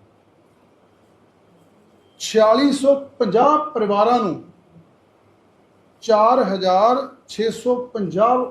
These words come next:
ਉਹ ਐਪਲੀਕੈਂਟ ਜਿਨ੍ਹਾਂ ਨੇ ਪੰਜਾਬ ਸਰਕਾਰ ਦੀ ਐਸ ਸੀ ਫਾਈਨੈਂਸ ਕਾਰਪੋਰੇਸ਼ਨ ਕੋਲੋਂ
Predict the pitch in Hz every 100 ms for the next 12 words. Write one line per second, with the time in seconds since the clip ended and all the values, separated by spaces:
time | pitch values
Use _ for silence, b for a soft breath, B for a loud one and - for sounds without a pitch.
0 | - 226 285 311 285 - 214 214 247 254
1 | 208 214 208 165 _ _ _ _ _ -
2 | 160 254 262 254 254 202 185 185 220 208
3 | - 190 190 185 202 180 220 247 - 196
4 | - 240 220 190 180 208 - - 185 185
5 | 196 190 - 196 180 175 170